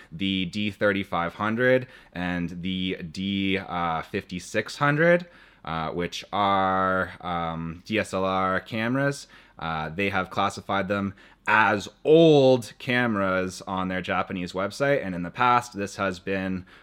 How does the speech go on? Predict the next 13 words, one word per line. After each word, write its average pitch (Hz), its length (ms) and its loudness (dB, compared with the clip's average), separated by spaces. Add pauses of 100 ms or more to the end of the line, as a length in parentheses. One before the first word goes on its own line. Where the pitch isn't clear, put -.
(100)
um, 80 580 -6
basically 95 340 -4
the 87 80 -4
first 92 320 -4
step 90 340 -4
on 87 180 -8
the 80 60 -8
path 87 540 -6
to 90 400 -4 (360)
these 90 240 -4
cameras 90 400 -4
being 87 420 -6
discontinued. 87 920 -10